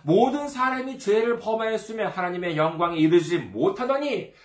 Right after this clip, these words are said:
그리스도 예수 안에 있는 속량으로 말미암아 하나님의 은혜로 값없이 의롭다, 의롭다 하심을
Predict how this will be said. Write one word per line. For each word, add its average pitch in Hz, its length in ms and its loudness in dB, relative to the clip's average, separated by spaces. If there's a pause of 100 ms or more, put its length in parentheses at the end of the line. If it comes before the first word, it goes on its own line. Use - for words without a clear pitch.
(100)
그리스도 277 540 0
예수 262 380 -4
안에 262 240 0
있는 247 260 -6
속량으로 277 560 0
말미암아 269 480 -2
하나님의 226 420 -2
은혜로 175 360 -2
값없이 226 440 -4
의롭다, 226 500 -2
의롭다 196 420 0
하심을 175 280 -4